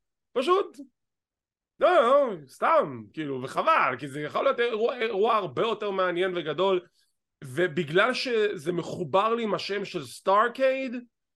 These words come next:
זה עוד יותר מוריד מהערך של אותם שמות שהתאבקו באותו ערב. אתם מבינים כאילו את הקו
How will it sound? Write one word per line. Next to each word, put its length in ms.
זה 200
עוד 160
יותר 220
מוריד 320
מהערך 640
של 120
אותם 280
שמות 300
שהתאבקו 400
באותו 220
ערב. 160
אתם 120
מבינים 200
כאילו 140
את 40
הקו 160